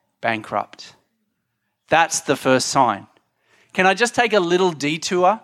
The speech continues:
right now? I know that there are people in this room and people listening on the podcast that you feel a little spiritually empty. And we are gonna talk about that a little bit later.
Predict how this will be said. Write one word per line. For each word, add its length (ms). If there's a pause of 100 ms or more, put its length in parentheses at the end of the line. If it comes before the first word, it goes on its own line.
(480)
right 260
now? 280
I 160
know 400
that 160
there 160
are 80
people 340
in 180
this 220
room 200
and 120
people 260
listening 500
on 160
the 80
podcast 880 (560)
that 200
you 260
feel 380
a 20
little 400
spiritually 960
empty. 540 (1400)
And 300
we 180
are 80
gonna 200
talk 440
about 320
that 200
a 60
little 300
bit 200
later. 460